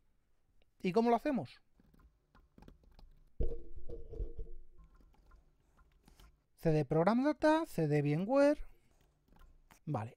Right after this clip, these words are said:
ahí tenemos los ficheros de D H C P y de nat. Estos dos son los que tenemos que tocar, ¿vale? Recordad, hay que ser administrador y hay que hacer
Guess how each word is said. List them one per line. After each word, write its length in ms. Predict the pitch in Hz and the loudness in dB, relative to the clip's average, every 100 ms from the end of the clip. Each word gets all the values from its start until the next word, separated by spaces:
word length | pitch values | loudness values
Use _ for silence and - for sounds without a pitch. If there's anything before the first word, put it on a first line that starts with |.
| - | 2
ahí 160 | 202 | 2
tenemos 500 | 208 247 285 294 - - | 4 2 2 0 -6 -2
los 200 | 180 - | 0 0
ficheros 640 | 175 - 151 127 - - _ _ _ - | -4 -2 -2 -2 -12 -14 _ _ _ -4
de 180 | 147 165 | 0 4
D 120 | 190 | 4
H 200 | - 196 | 4 2
C 140 | - | 4
P 180 | 196 349 - _ _ _ _ _ _ _ _ _ _ _ _ _ | 4 2 -2 _ _ _ _ _ _ _ _ _ _ _ _ _
y 80 | 247 | 0
de 140 | 269 196 | 4 4
nat. 260 | 131 - - _ _ | 2 -4 -20 _ _
Estos 300 | 196 - 180 | -10 -2 0
dos 160 | 254 302 | 2 2
son 120 | 240 | 2
los 180 | 214 - | 0 -2
que 120 | - | -6
tenemos 300 | 165 170 160 | -2 -2 -2
que 80 | 143 | -6
tocar, 320 | 123 - - _ _ _ _ _ _ _ _ - | -8 -10 -14 _ _ _ _ _ _ _ _ -6
¿vale? 240 | 135 240 - - - _ - _ _ - - | -4 -4 -10 -20 -20 _ -20 _ _ -8 -2
Recordad, 560 | 165 156 147 147 196 156 | 0 0 0 4 4 4
hay 120 | 147 | 2
que 120 | 143 | -2
ser 160 | - 143 | 0 0
administrador 1080 | 127 135 165 - 214 226 247 254 254 254 | 0 -2 -4 -2 2 4 8 8 8 8
y 80 | 175 | 4
hay 100 | 127 | 0
que 120 | - | -4
hacer 440 | 127 - 160 160 | -8 -2 0 0